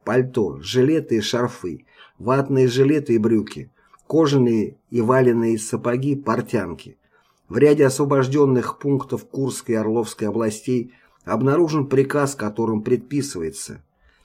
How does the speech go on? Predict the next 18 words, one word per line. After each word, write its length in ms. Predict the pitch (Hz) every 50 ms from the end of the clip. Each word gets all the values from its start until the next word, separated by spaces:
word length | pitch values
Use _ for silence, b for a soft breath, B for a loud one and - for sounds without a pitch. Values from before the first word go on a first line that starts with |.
| _ _
имущество, 960 | - 117 139 156 175 175 170 143 - - 117 104 - - - 92 82 69 - _ _ _ _ _
как 240 | - 123 110 -
то 340 | - _ 127 104 80 - - b b b b b b -
весы, 680 | 104 131 147 139 - - - 135 127 120 107 107 - _
мешки, 580 | 107 117 135 139 139 - - - 123 120 117 107
зерно, 520 | 101 113 131 135 139 131 127 123 117 107
соль, 380 | 107 - - 139 131 120 107 107
керосин, 640 | - 123 120 123 123 123 - - - 113 104 101 98
бензин, 520 | 107 120 131 131 117 107 107 117 110 101
лампы, 480 | 95 104 120 123 123 117 104 107 107 104
кастрюли, 760 | - 113 120 123 - - - 120 120 117 110 98 87 B B B B B B B _
клеенки, 600 | - 135 143 139 135 139 135 131 127 127 - 110
шторы, 540 | 104 - - - - 139 135 123 117 107 95
занавески, 680 | 101 117 120 123 123 123 127 127 123 107 - - - 95
ковры – 600 | 92 - 127 127 120 117 117 113 107 98 B B B B B B B B B
патефоны 560 | - 123 127 139 156 139 143 - 151 147 147 139
с 80 | 143
пластинками, 920 | - - 127 127 127 - - - 120 110 107 107 - 95 85 82 71 71